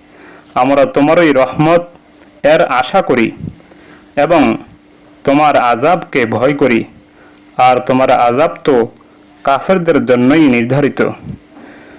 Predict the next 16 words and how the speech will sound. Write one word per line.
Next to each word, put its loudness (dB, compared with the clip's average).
তো -2
সুপ্রিয় 0
দর্শক, 0
জানাজার 2
নামাজের 2
মধ্যে 2
এই 2
দোয়াটি 0
পড়তে -4
হয়, 2
অর্থাৎ -2
আল্লাহু 2
আকবার 0
বলে 0
হাত -2
বেঁধে 0